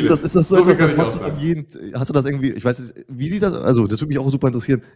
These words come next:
Speaker 2: ist die Arbeit jetzt für dich sozusagen vorbei mit dem Mint oder beginnt die erst jetzt so richtig nochmal? Also wie, wie ist, wie ist da so der Ablauf?
Speaker 1: Nein, wir arbeiten, wir arbeiten weiter zusammen. Also das ist ja auch,
Speaker 2: Nee,
Speaker 1: es
Speaker 2: ich meine
Speaker 1: gibt
Speaker 2: jetzt
Speaker 1: ja
Speaker 2: auch so von, von dem,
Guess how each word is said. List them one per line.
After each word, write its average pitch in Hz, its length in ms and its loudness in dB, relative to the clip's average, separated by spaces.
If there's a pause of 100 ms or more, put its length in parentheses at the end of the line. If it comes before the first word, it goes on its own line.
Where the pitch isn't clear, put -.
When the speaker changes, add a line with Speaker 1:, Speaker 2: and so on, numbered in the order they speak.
Speaker 2:
ist 151 180 -2
die - 80 4
Arbeit 131 240 4
jetzt - 140 -8
für 131 100 -6
dich 127 140 -2
sozusagen 113 480 -2
vorbei 101 420 0
mit 165 160 -6
dem 170 120 -2
Mint 175 380 -4
oder 139 300 6
beginnt 123 440 -4
die 110 120 -4
erst 101 220 -2
jetzt 110 200 2
so 113 120 4
richtig 117 420 -2
nochmal? 98 480 2
Also 113 320 2 (300)
wie, 123 340 -2
wie 135 60 2
ist, 120 260 -2
wie 120 100 2
ist 117 200 0
da 101 120 4
so 95 120 -2
der 95 100 2
Ablauf? 90 480 -2
Speaker 1:
Nein, 113 240 -2
wir 117 120 0
arbeiten, 131 500 0
wir 127 120 -2
arbeiten 120 280 2
weiter 104 260 -4
zusammen. 92 380 -10
Also 107 180 -6
das 117 160 -2
ist 123 140 -10
ja 123 160 -2
auch, 117 180 -2 (260)
Speaker 2:
Nee, 165 100 4
Speaker 1:
es 180 40 2
Speaker 2:
ich 151 60 -4
meine 175 140 2
Speaker 1:
gibt 135 100 0
Speaker 2:
jetzt 160 80 2
Speaker 1:
ja 156 40 2
Speaker 2:
auch 143 80 -2
so 151 100 0
von, 147 340 -2
von 139 200 -6
dem, 135 240 -4